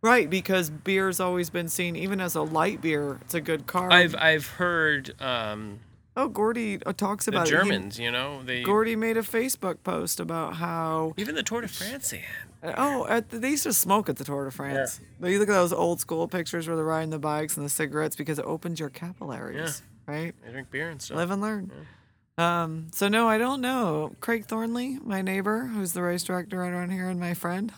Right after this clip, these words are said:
Speaker 1: hi. Um, could you have a beer? I don't think we could anymore, huh? I don't know.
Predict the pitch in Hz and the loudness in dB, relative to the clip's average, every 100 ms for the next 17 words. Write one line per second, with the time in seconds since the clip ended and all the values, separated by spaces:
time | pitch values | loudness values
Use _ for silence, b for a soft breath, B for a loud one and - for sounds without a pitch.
0 | 294 277 262 - B B B _ 196 196 | -6 -4 -6 -10 B B B _ 6 6
1 | 180 180 170 165 151 - _ - 175 196 | 6 4 0 -4 -8 -14 _ -12 -10 -8
2 | 277 269 - 285 339 - - - - 247 | -8 -8 -8 -8 -10 -12 -14 -14 -8 -8
3 | 381 330 - 277 359 370 269 175 151 143 | -8 -12 -12 -12 -10 -6 -2 -2 -4 -6
4 | 143 143 - - _ _ _ _ _ _ | -8 -10 -12 -18 _ _ _ _ _ _
5 | 165 185 180 | -10 -8 -10